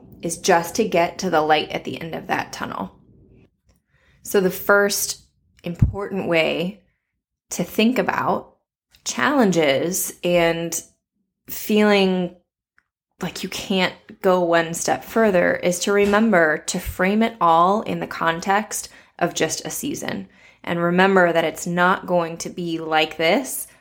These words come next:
forever. And there will be fruits of your labor, even if you have to wait until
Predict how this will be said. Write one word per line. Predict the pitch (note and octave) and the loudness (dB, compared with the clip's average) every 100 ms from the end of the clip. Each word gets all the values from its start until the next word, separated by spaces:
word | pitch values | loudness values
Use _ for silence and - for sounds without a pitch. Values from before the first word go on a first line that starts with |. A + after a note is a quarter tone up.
| _ | _
forever. | _ D3+ C3+ G2+ C2 - _ _ | _ 0 0 -2 -6 -8 _ _
And | - E3+ | -4 2
there | F3+ | 2
will | E3+ F3+ G3+ G3+ | 4 6 6 6
be | F3+ E3 D#3 - _ | 4 2 -2 -4 _
fruits | - F3+ E3+ - | -6 -4 -2 -2
of | D#3+ | 0
your | E3 | 0
labor, | D3+ D3+ F3 G3+ B3+ C4 - _ _ - | 0 -6 0 0 0 -4 -14 _ _ 0
even | G3 F#3+ F3+ | 4 4 4
if | F3+ | 0
you | F3+ | 0
have | E3 D#3+ | -2 -4
to | - | -4
wait | E3 E3 F3 - | 0 2 0 -2
until | E3 D#3+ E3+ D#3 D3+ E3+ | -6 -4 -2 2 0 -2